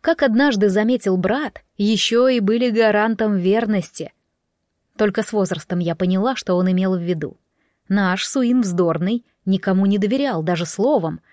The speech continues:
боялся, что предадут и бросят ради благ иных стран. Не знаю, насколько его подозрения были обоснованными, но они были, и с ними стоило считаться. Выходит, если я уеду, Торн будет на постоянном контроле Его Величества,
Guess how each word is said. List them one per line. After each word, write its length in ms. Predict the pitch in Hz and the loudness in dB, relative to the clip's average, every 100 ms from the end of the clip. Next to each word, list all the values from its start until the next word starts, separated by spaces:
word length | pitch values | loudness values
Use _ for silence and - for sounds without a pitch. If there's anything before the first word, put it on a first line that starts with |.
| _ - | _ -2
боялся, 560 | 208 196 208 226 247 | 0 2 2 0 -2
что 300 | 226 - 214 | -4 0 0
предадут 760 | 202 196 180 170 160 220 240 190 | 0 0 0 0 0 0 0 -2
и 40 | |
бросят 480 | 165 185 247 208 - | 0 0 0 0 -2
ради 240 | 190 180 | 0 0
благ 420 | 180 175 185 214 - | 0 0 0 -2 -8
иных 360 | 220 196 190 - | -2 0 0 -4
стран. 480 | - 269 220 175 - _ _ _ _ _ _ | -6 -4 -4 -8 -14 _ _ _ _ _ _
Не 140 | 247 240 | -2 0
знаю, 320 | 175 170 160 | 0 -2 -2
насколько 400 | 175 - 196 196 | -4 -2 -2 0
его 160 | 185 180 | 0 0
подозрения 540 | 185 185 190 180 175 | 0 2 2 0 0
были 160 | 180 175 | 0 0
обоснованными, 840 | 180 254 - 339 285 262 254 240 - _ - | 0 -2 -2 0 0 2 2 -2 -6 _ -4
но 120 | 180 | 0
они 200 | 190 269 | 2 2
были, 400 | 285 247 240 233 _ _ _ _ | 0 0 -2 -4 _ _ _ _
и 260 | 202 208 | 0 0
с 140 | 190 - | 0 0
ними 280 | 196 254 277 | 2 2 0
стоило 440 | - 180 190 202 | 0 0 2 0
считаться. 640 | - 240 - 262 - - - _ _ _ _ _ _ _ _ _ _ _ _ _ _ _ _ - | -2 -6 -8 -8 -8 -10 -14 _ _ _ _ _ _ _ _ _ _ _ _ _ _ _ _ -6
Выходит, 680 | 185 190 - 190 269 269 226 | -2 -2 -4 -2 -2 -2 -4
если 260 | 208 - | -4 -2
я 180 | 190 196 | 0 0
уеду, 360 | 190 175 226 262 | 0 0 0 -2
Торн 500 | - 196 233 254 226 | -4 -2 0 0 0
будет 300 | 220 226 - | -2 -4 -6
на 100 | 233 | -6
постоянном 600 | 226 - 214 226 226 208 | -6 -4 -2 -2 -2 -2
контроле 580 | 214 208 190 220 240 233 | -2 -2 -2 -2 -2 -2
Его 320 | 214 226 240 | -2 0 0
Величества, 840 | 233 254 269 240 185 165 180 185 | 0 -2 -2 -2 -4 -6 -2 -2